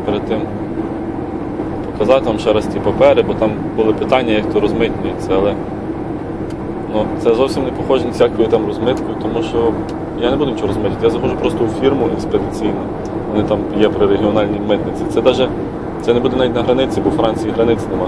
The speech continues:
Це буде просто на регіональна митниця, тобто будинок, я просто занесу папери, е, у фірму, у мене є написано просто назва фірми, я прийду і скажу, що я такий-то, такий-то, від такої-то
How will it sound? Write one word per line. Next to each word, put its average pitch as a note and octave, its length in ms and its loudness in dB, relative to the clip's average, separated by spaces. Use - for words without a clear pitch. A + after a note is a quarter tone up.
Це - 60 -6
буде A#2+ 180 0
просто A#2+ 400 2
на A#2 300 2
регіональна A#2+ 460 2
митниця, B2+ 460 0
тобто - 220 -2
будинок, A#2 380 4
я G2+ 80 0
просто G#2 360 2
занесу G#2+ 360 -2
папери, A2 420 6
е, A2+ 40 0
у - 160 -6
фірму, A2 260 4
у - 20 2
мене G#2 180 0
є G#2 60 2
написано G#2 340 0
просто G#2+ 240 0
назва G#2 260 2
фірми, A2 320 0
я G#2 80 4
прийду G#2 280 2
і F#2+ 60 0
скажу, G2 280 2
що - 160 -2
я G2+ 140 2
такий-то, - 520 -2
такий-то, - 320 0
від - 120 -2
такої-то - 340 0